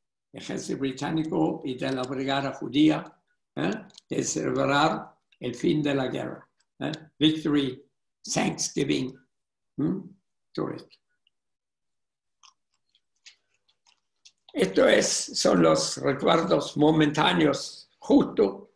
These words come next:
de este día, hoy hace setenta y cinco años. Pero aquí quedan pendientes dos reflexiones.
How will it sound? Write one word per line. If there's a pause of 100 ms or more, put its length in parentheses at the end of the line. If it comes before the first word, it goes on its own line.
(160)
de
este
día,
hoy
hace
setenta
y
cinco
años. (1080)
Pero
aquí
quedan (1000)
pendientes (1000)
dos
reflexiones.